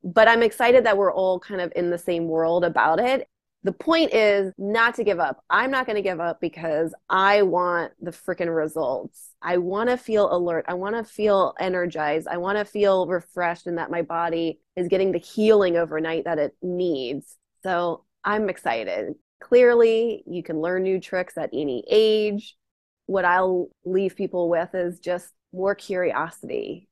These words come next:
What if you got the results that you've been wanting?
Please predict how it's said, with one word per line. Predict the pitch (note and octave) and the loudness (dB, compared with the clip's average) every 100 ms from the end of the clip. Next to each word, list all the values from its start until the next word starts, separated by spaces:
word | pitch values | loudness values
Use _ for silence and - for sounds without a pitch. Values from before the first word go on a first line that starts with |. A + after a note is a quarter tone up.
| _ | _
What | G3 A#3 - | -2 2 6
if | C4 B3+ | 4 4
you | A3 A3 | -2 -4
got | F3 F3+ A3 | -4 -6 -6
the | F#3+ | -4
results | F#3 F3 F3+ F#3 | -4 -4 -6 -4
that | F#3+ F#3+ | -6 -4
you've | G3 F#3 | -6 -6
been | F#3 F3+ | -6 -4
wanting? | D#3+ B3 D#4+ F#3 C3 D2+ D2 | -4 -4 -6 -8 -8 -8 -12